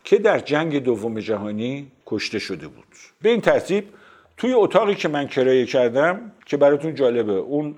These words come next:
زمان اگر می‌خواستیم شیلینگ رو به تومن تبدیل کنیم، پنجاه تا یه تومنی بود که باید کرایه می‌دادم. یک پیانوی رویال کوچیکتر ولی رویال،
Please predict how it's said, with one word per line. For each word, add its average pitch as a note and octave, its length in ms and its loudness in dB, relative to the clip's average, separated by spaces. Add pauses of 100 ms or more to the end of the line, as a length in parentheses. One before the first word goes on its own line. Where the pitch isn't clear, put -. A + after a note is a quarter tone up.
زمان C3+ 540 0
اگر C3 240 2
می‌خواستیم B2 400 -2
شیلینگ B2 420 -4
رو A#2+ 120 0
به G#2+ 280 2 (600)
تومن A#2 360 -4
تبدیل A2+ 320 0
کنیم، F3+ 280 -6
پنجاه D#3+ 400 0
تا E3+ 120 0
یه C3+ 140 4
تومنی G2+ 400 -6
بود D2 200 -14 (320)
که F2 300 -6 (380)
باید F#2+ 300 -4
کرایه G2+ 400 2
می‌دادم. D#2+ 420 -8 (460)
یک A3 240 2
پیانوی E3+ 580 4
رویال C3+ 680 6 (240)
کوچیکتر D#3 680 0
ولی E3 300 2
رویال، A#2 460 6